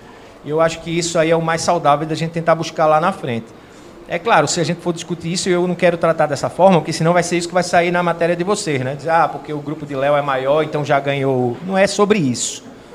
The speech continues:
Não é sobre já ganhou, não é so-, sobre contar garrafinhas. Porque esse era o processo an-,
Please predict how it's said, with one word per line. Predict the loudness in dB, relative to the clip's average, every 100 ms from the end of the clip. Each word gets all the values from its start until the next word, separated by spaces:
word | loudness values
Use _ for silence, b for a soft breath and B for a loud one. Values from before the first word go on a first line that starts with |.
| B B B -2
Não | 0
é | 0
sobre | 0 -2
já | 2 2
ganhou, | 2 0 0 0 -2 -4
não | 0
é | 0
so-, | -2 -6 -8
sobre | -4 -4 -4
contar | -4 -4 0 2 2 2
garrafinhas. | 0 2 0 -2 -2 -2 -4 -12 B B B B -20 -18
Porque | -16 -8 -4 -2 -2 0
esse | 0 4 2
era |
o | 4
processo | 4 4 4
an-, | 2